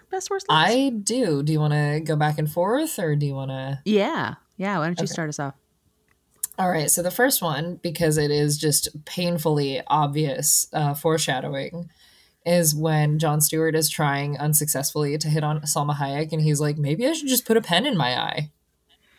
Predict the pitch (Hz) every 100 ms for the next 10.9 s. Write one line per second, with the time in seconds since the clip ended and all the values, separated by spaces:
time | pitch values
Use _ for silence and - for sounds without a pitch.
0 | _ _ _ _ _ _ _ - - -
1 | 880 855 880 932 - 906 880 932 880 906
2 | 960 _ _ _ _ _ _ _ _ -
3 | - - - - 233 233 262 - 302 233
4 | - - 185 185 185 - 180 156 147 170
5 | - 139 127 131 131 - 254 - 262 254
6 | 277 - - - - 269 240 220 - 175
7 | 165 131 - _ _ _ - - - -
8 | - - _ - - - - - - 180
9 | 185 190 196 196 180 208 269 - - -
10 | - - 220 190 202 165 170 175 190